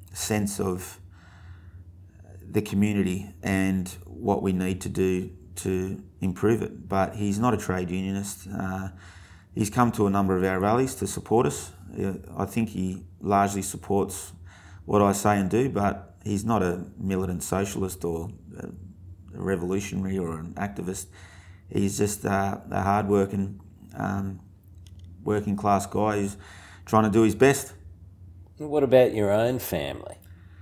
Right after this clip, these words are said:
Speaker 2: Do you, do you worry about the future for them?
Speaker 1: Well, I do. My mum's still working as well. My mum's a, a, a member, uh, of her union,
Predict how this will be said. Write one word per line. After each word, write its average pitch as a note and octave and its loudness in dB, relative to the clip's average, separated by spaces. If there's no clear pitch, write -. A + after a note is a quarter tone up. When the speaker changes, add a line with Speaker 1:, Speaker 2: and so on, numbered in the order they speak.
Speaker 2:
Do G2 -8
you, G#2+ 2
do G2+ 2
you G#2 8
worry A#2 12
about A2+ 8
the A2+ 2
future B2+ -2
for G#2+ 0
them? F#3 -2
Speaker 1:
Well, C3+ 6
I C#3 6
do. C3 8
My B2+ 4
mum's B2+ 4
still A2+ 6
working G#2 6
as F#2 -2
well. A2+ 6
My A2+ 4
mum's G#2+ 2
a, F#2+ 2
a, - 0
a F#2+ 2
member, G2+ 4
uh, F#2+ 2
of F#2+ 2
her G#2 4
union, A2+ 0